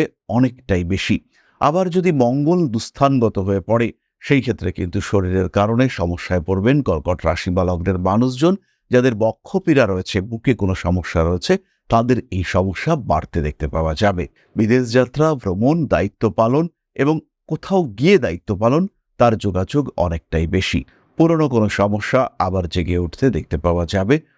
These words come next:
পুরনো শত্রুতার কারণে কিছুটা ক্ষতিগ্রস্ত হতে পারেন। ইলেকট্রনিক জিনিসপত্র নতুন করে কিনতে মন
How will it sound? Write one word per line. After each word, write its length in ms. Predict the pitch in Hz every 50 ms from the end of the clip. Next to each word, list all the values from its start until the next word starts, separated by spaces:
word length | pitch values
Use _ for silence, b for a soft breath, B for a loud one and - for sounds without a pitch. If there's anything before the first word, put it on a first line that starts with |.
| _ _ _ -
পুরনো 300 | 143 160 170 165 170 160
শত্রুতার 560 | - - 113 - - - 98 90 104 92 92
কারণে 380 | - - 95 101 107 113 123 135 135 - _ _
কিছুটা 420 | - 170 165 - - - - 180 165
ক্ষতিগ্রস্ত 640 | - - 101 - - 90 - 110 90 80 - - -
হতে 340 | 90 - - 78 78 85 85 - -
পারেন। 280 | 98 98 107 117 110 92 76 b b b b b b b
ইলেকট্রনিক 540 | - 147 170 190 185 - 185 180 170 175 165
জিনিসপত্র 540 | 135 147 143 151 147 139 - 147 143 139 156 151
নতুন 280 | 135 120 120 104 117 113 107
করে 160 | 113 107 110
কিনতে 360 | 104 - 107 107 104 104 113 110 113
মন 240 | 107 92 90 90